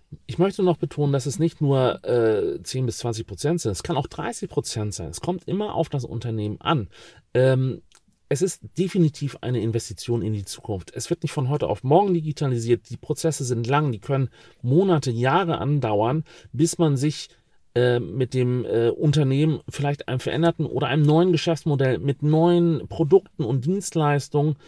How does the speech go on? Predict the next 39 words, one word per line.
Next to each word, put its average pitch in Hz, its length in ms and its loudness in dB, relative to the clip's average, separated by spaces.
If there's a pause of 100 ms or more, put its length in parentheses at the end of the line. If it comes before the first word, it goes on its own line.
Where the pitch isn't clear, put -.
(400)
dem 123 160 0
Wettbewerb 139 480 2
stellen 139 480 2
kann. 98 320 -6 (260)
Das 120 160 -2
ist 165 240 0
nicht 185 140 -2
von 147 180 0
heute 143 240 0
auf 104 160 -2
morgen 151 320 4
gemacht. 175 480 -2 (320)
Das 127 180 -2
ist, - 440 -6
äh, 107 120 2
definitiv 139 760 -4
ein 120 180 -2
langer 147 400 2
Prozess, 131 640 0 (300)
der 120 100 2
mit 123 280 -2
natürlich 127 540 -2
Kosten 160 460 -8
verbunden 127 580 -2
ist. 143 340 -4
Und 120 200 -4
diese 220 220 -6
Kosten 147 440 -4
lohnen 123 340 2
sich, 110 280 -2 (260)
wenn 110 140 0
man's 110 260 -2
richtig 117 520 -6
anpackt, 156 540 -2 (300)
wenn 113 100 -2
man 117 120 0
das 110 120 -4
Unternehmen 107 460 -4
langfristig 117 880 -2